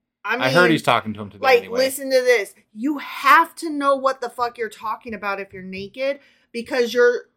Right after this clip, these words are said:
Speaker 1: you got that confidence. Like,
Speaker 2: Right,
Speaker 1: I'm not,
Speaker 2: yeah.
Speaker 1: I'm not
Speaker 2: You got
Speaker 1: walking
Speaker 2: that
Speaker 1: around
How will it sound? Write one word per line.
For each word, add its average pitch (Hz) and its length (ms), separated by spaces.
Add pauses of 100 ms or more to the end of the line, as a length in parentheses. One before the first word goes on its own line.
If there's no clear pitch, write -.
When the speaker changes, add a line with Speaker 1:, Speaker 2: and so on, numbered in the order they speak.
(120)
Speaker 1:
you 226 260
got 254 280
that 220 200
confidence. 196 840 (260)
Like, 220 300
Speaker 2:
Right, 180 220
Speaker 1:
I'm 403 120
not, 381 160
Speaker 2:
yeah. 107 260
Speaker 1:
I'm 220 220
not 415 120
Speaker 2:
You - 20
got 269 80
Speaker 1:
walking 233 340
Speaker 2:
that 226 80
Speaker 1:
around 214 160